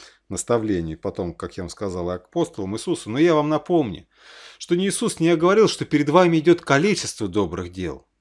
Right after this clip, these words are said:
Иисус такого не говорил, что когда я вернусь, каждому воздам по количеству его дел. Разве Иисус такое говорил?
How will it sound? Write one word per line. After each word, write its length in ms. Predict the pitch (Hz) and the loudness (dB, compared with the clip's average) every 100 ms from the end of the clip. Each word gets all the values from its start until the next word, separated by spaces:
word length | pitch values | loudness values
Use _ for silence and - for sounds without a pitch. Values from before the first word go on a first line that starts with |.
| _ | _
Иисус 280 | - - 180 | -10 -8 -6
такого 380 | - 160 185 160 | -4 -2 0 0
не 160 | 156 165 | 2 0
говорил, 540 | 151 151 151 170 107 - _ _ _ - | 0 2 2 2 0 -6 _ _ _ -12
что 160 | - | -6
когда 220 | 113 120 117 | 0 4 4
я 60 | |
вернусь, 380 | 107 123 185 - | 4 0 0 -2
каждому 420 | - 127 107 107 | 0 0 0 0
воздам 400 | 113 110 143 135 - - | 0 2 0 0 -4 -2
по 80 | 147 | 2
количеству 720 | 147 139 135 - 107 - 127 | 4 4 2 -2 -10 -4 -2
его 200 | 123 135 | 0 -2
дел. 440 | 123 92 76 - _ _ _ | -2 -4 -4 -12 _ _ _
Разве 320 | - 110 120 131 | -4 -4 -2 -6
Иисус 260 | 147 123 | -6 -6
такое 380 | - - 214 190 | -6 -4 0 0
говорил? 560 | 104 95 92 82 73 | 0 -2 -2 -4 -8